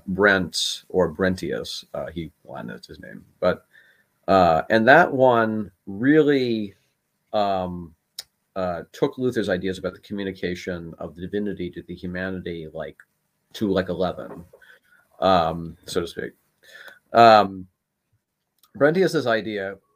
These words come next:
was that, um, uh, the, um, humanity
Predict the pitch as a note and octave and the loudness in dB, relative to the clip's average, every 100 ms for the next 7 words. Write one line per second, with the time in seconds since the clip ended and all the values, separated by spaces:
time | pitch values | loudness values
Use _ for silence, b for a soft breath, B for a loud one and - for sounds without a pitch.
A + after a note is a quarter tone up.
0 | _ _ _ A2 G#2 A2+ G2 F2 G2+ F#2+ | _ _ _ -12 -4 -4 -4 -6 -4 -4
1 | F#2+ - - _ _ - F#2+ F2+ F2 E2+ | -6 -12 -20 _ _ -10 -10 -10 -14 -20
2 | _ _ _ _ _ _ _ _ - G2 | _ _ _ _ _ _ _ _ -8 -6
3 | F2+ - _ _ _ _ _ _ _ _ | -6 -8 _ _ _ _ _ _ _ _
4 | _ _ - G2+ A2 G#2 F#2+ - G2 F2+ | _ _ -12 -6 -6 -6 -10 -10 -8 -8
5 | E2 D2 _ _ C3 A2+ C3 E3 D3+ C#3 | -12 -18 _ _ -8 -4 -2 -2 -2 -2
6 | A2+ G#2 G2+ | -4 -6 -10